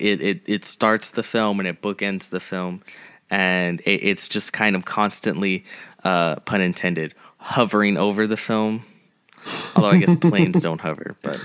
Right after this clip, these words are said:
Speaker 1: whatever, pun still intended. Uh, so,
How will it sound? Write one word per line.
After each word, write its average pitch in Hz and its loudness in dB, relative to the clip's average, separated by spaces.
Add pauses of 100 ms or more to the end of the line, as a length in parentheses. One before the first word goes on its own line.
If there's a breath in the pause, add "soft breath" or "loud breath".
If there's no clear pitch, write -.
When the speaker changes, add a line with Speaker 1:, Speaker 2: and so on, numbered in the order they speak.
Speaker 1:
whatever, 120 4
pun 107 0
still 104 -2
intended. 90 -2 (800 loud breath)
Uh, 92 -2 (600)
so, 147 2